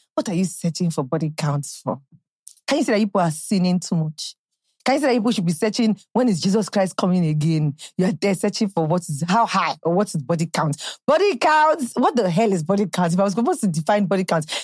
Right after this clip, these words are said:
it means the amount of people that have serviced the engine called your body.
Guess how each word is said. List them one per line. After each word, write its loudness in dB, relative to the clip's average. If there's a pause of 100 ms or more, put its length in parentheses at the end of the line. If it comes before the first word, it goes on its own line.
it 2
means 2
the 2
amount 2
of 0
people 0
that 4
have 2
serviced 2
the 0
engine 2
called 2
your 2
body. 0